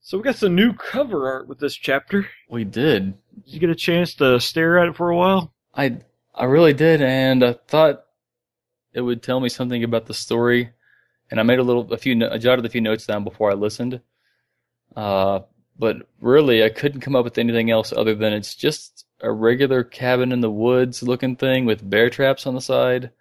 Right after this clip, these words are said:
Speaker 2: and some kind of, like, cylindrical metal looking thing on the left side.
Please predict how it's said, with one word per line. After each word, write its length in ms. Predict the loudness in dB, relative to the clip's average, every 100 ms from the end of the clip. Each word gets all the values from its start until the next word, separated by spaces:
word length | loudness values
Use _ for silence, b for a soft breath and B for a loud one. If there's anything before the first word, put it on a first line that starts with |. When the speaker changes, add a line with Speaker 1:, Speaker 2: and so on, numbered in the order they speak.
| _ _ _ -8
Speaker 2:
and 220 | -6 -6
some 160 | -4 -4
kind 260 | 0 0
of, 60 | 2
like, 280 | 2 0 -2
cylindrical 720 | -10 -2 0 0 -2 -2 -2
metal 440 | 2 2 4 2 -4 -16 _ _
looking 400 | -2 -2 -2 -4
thing 460 | -2 -2 -2 -6 -8 -8
on 160 | -6 -2
the 60 |
left 200 | -2 -4
side. 380 | -2 -2 -2